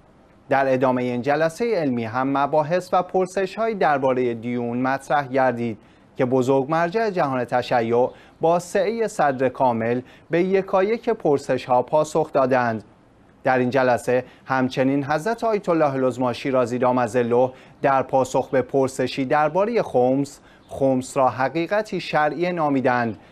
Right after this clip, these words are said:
و توضیحاتی نیز دربارهٔ زکات فطره بیان کردند. در ادامهٔ این جلسهٔ علمی یکی از فضلای حاضر در جلسه از دلیل مفتر بودن سیگار کشیدن و غبار غلیظ سوال کرد و معظم الله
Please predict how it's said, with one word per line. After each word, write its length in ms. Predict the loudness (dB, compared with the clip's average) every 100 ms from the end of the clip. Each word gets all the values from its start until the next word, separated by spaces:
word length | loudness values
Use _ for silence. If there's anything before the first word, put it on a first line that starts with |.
| _
و 140 | -2 0
توضیحاتی 680 | 0 0 0 2 2 0 0
نیز 260 | 0 0
دربارهٔ 540 | 0 0 0 0 0 -2
زکات 560 | 0 0 0 -2 -2
فطره 460 | -2 -2 -2 -2 -2
بیان 400 | 0 0 0 -2
کردند. 580 | 0 0 0 0 -2 -6 -16 _ _ -20 -8 -2
در 280 | 0 0
ادامهٔ 300 | 2 2 2
این 180 | 0 -2
جلسهٔ 560 | 0 2 0 0 0 0
علمی 440 | 0 0 -2 -4 -6 -10 0
یکی 280 | 0 2 0
از 220 | 0 -2
فضلای 580 | -2 0 2 0 0 -2
حاضر 400 | 0 0 2 2
در 220 | 2 2
جلسه 640 | 2 2 2 0 -2 -2 -8 -10
از 280 | -2 -2 2
دلیل 360 | 0 2 0 -2
مفتر 400 | -2 -2 0 0
بودن 440 | 0 0 0 0
سیگار 420 | -4 -4 0 0
کشیدن 720 | 0 -4 -4 -2 0 0 -2 -4 -8 -2
و 140 | -2
غبار 480 | 0 0 2 2 0
غلیظ 500 | 0 0 0 -2 -4
سوال 440 | -4 -2 2 0
کرد 420 | 0 0 2 0 -4 -20 _
و 120 | 0 2
معظم 460 | 2 2 0 0
الله 360 | 0 2 2